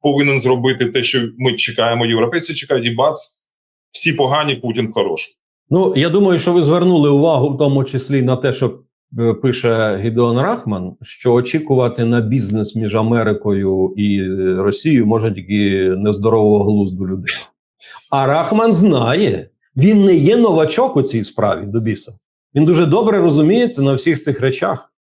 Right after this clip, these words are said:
Speaker 2: Він розуміє чудово, що як це американський бізнес піде туди, де в нього вчора все забрали, все націоналізували. Починаючи від, е, звичайної мережі фастфуду,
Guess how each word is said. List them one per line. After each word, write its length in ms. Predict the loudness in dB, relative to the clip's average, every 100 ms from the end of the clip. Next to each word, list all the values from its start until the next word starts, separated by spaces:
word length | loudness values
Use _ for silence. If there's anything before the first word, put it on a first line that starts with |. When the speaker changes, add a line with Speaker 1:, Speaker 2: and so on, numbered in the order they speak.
| _ _ _ _ 0
Speaker 2:
Він 140 | 2
розуміє 480 | 2 2 2 4 2
чудово, 540 | 0 2 2 2 0
що 340 | -2 -4 -4 -2
як 440 | -2 0 0 -2
це 160 | -2 0
американський 680 | 2 0 0 -2 -2 -2 -2
бізнес 460 | 0 0 2 0
піде 360 | -2 -2 2 2
туди, 720 | 2 0 2 2 2 0 -6 _ _ _ 0
де 120 | 4
в 40 |
нього 340 | 4 4 2 0
вчора 520 | 0 0 2 2 0
все 260 | -2 -2
забрали, 580 | 0 0 0 -2 0 -2
все 240 | -4 -6 -6
націоналізували. 1120 | -6 -6 -8 -8 -10 -12 -10 -4 -4 -4 -10 -18 _ _ _ _ -6
Починаючи 880 | -2 0 0 2 2 0 -2 -2 -4 _ _ _ _ -2
від, 320 | 0 2 0 -8 _ _ _ -2
е, 400 | 2 2 0 -2
звичайної 880 | -2 -2 0 0 2 2 2 0 -2 _ 0
мережі 800 | 2 4 2 2 2 0 0 -4
фастфуду, 920 | -2 -2 -2 -4 0 2 2 0 -2